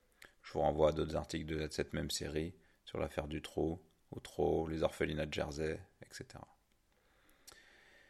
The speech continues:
Mais évidemment, rien ne se passe. Même si quelques médias ont fait écho à Fiona Barnett, même si un député a demandé une enquête sur un ministre pédophile, rien n'aboutit.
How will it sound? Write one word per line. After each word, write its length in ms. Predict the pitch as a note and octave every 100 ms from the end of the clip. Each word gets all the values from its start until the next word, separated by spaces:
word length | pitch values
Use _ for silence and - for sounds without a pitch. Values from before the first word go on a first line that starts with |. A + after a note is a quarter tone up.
| _ _ _ -
Mais 220 | F#2+ G#2
évidemment, 680 | G2 F#2 F#2 G2+ A#2 - - _ _ -
rien 140 | G#2+
ne 60 | G2+
se 120 | F#2
passe. 460 | D#2+ - - - - _ _ _ _ _ _
Même 200 | G2 G#2
si 120 | -
quelques 240 | G2 F#2 G2+
médias 360 | F#2 F#2 F#2+ G2
ont 100 | E2
fait 220 | - D#2+
écho 280 | D#2+ F#2+ D#2+
à 60 |
Fiona 280 | - D2+ D2
Barnett, 500 | D#2 E2+ G#2 A2 -
même 160 | D#2+ E2+
si 140 | -
un 80 | E2
député 560 | F2 E2 F2 E2 F2
a 80 | D#2+
demandé 360 | D#2+ D#2 E2 D#2+
une 120 | D#2
enquête 320 | D#2 E2 D#2
sur 180 | - D2+
un 80 | D#2
ministre 400 | D#2+ D#2+ - D#2+
pédophile, 540 | - D#2+ E2+ - G2+
rien 260 | F2 E2 E2
n'aboutit. 480 | D#2+ D#2 - -